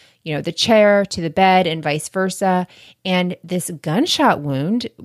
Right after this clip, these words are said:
requires very careful cleaning and observation. And he had that ileostomy. And so he, he needs care. He can't really do any of this on his own. And so he's sent home, though, with a rash in his groin area.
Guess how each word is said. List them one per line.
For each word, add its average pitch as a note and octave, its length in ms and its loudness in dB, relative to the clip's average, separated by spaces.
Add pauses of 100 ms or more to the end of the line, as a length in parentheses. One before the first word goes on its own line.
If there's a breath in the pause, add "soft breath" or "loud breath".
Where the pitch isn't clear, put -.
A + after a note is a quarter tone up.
requires E3 680 0
very G3+ 460 0
careful F#3 440 0
cleaning C#3+ 640 -8
and D#3 440 -6
observation. D#3 1040 -2
And D#3+ 240 -4
he E3 140 -8
had E3 300 0
that D#3 280 2
ileostomy. D#3 960 -2 (460 loud breath)
And G#3 160 -4
so G#3 240 4
he, C#4 500 -2 (140)
he B3 320 -4
needs D#4+ 400 -2
care. A#3+ 320 2
He F3+ 180 0
can't A#3 300 -4
really G#3 180 0
do F#3 180 -2
any F3 220 -2
of E3 80 -6
this D#3 180 -8
on D#3+ 200 -10
his E3+ 240 -10
own. G3 360 -6 (380 loud breath)
And F#3 100 -10
so G#3 180 2
he's A#3 220 -4
sent - 300 -6
home, A3+ 300 0
though, E3 260 2
with F3 240 -4
a F#3+ 80 -4
rash D#3 420 -2
in F3 80 -10
his E3+ 200 -6
groin G#3+ 400 -2
area. - 580 -10